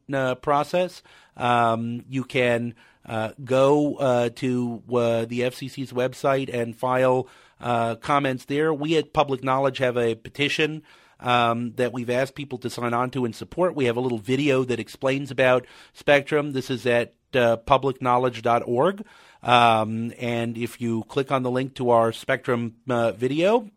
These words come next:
you can see a little video that says in two minutes what I've just spent all of this time trying to explain. Uh, and then it asks you to link to sign a petition, um, asking the F C C to reserve four channels. Uh,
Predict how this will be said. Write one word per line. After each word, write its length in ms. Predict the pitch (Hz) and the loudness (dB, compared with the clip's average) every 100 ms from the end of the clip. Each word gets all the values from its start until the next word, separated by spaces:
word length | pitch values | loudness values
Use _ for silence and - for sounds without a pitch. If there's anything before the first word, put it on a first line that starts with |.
| _ _ | _ _
you 100 | - | -14
can 200 | 120 110 | -12 -10
see 160 | - | -6
a 40 | 131 | -4
little 200 | 131 113 | -2 -2
video 340 | 123 127 127 | -2 0 0
that 180 | 123 113 | -2 -4
says 240 | - 117 | -4 -4
in 80 | 110 | -4
two 140 | 104 | -4
minutes 280 | 131 131 123 | -2 -2 -4
what 120 | 123 | -2
I've 180 | 113 113 | -2 -2
just 160 | - 110 | -4 -6
spent 260 | - 113 | -6 -4
all 140 | 117 110 | -4 -4
of 80 | 101 | -4
this 160 | 135 | -2
time 220 | - 143 | 0 0
trying 180 | 143 139 | 2 0
to 60 | 139 | 0
explain. 480 | 135 - 139 180 233 - - - - | -6 -4 -4 -4 -8 -16 -20 -20 -2
Uh, 400 | 127 131 123 127 | 4 6 6 4
and 440 | 147 143 143 143 143 | 4 6 6 4 2
then 120 | 147 | 2
it 80 | 143 | 6
asks 260 | 143 147 | 6 6
you 60 | 156 | 0
to 80 | 135 | 0
link 220 | 143 143 | 0 0
to 100 | 127 | -4
sign 240 | - 139 | 0 0
a 20 | 135 | 0
petition, 540 | - 143 135 156 156 - - - | -2 -2 0 -2 -2 -12 -20 -6
um, 320 | 127 127 127 123 | 2 2 2 -2
asking 360 | 131 131 135 | -2 -2 -6
the 120 | 127 | 0
F 120 | 127 127 | 0 -2
C 120 | 131 | -8
C 220 | 120 139 | -8 -4
to 80 | 131 | -4
reserve 380 | 120 107 123 123 | -4 -2 -2 -2
four 220 | 131 127 | -4 -4
channels. 760 | - 131 127 135 120 - - | 0 0 0 -2 -6 -12 -2
Uh, 260 | 147 139 135 | 2 4 4